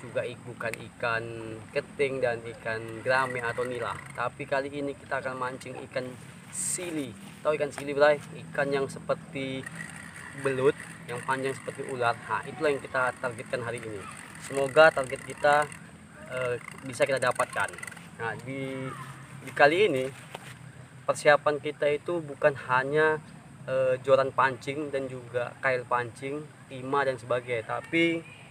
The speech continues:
kita juga sudah membawa yang namanya tempat ikan, hmm, baru aqua dan juga kopi, Bray. Kopi. Ketika nanti kita ngantuk, kita akan ngopi. Jangan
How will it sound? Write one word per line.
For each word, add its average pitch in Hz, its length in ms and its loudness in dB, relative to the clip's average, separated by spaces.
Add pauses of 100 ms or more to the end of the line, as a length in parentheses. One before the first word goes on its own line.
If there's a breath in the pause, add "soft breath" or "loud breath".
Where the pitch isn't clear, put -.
(120)
kita 147 180 0
juga 135 300 0
sudah 131 400 -2
membawa 123 640 2
yang 123 160 -10
namanya 120 640 2 (640)
tempat - 320 -6 (120)
ikan, 127 280 0 (880)
hmm, 120 440 -14 (520)
baru 110 320 -4 (800)
aqua 123 480 6 (1400)
dan 120 160 -8
juga 135 240 0
kopi, 143 400 0
Bray. 101 200 -4 (480)
Kopi. 131 360 -4 (500)
Ketika 131 380 -6
nanti 135 260 -4
kita 131 240 -4
ngantuk, 131 460 -4
kita 143 180 0
akan 131 340 -6
ngopi. 104 280 -10 (640)
Jangan 127 180 -2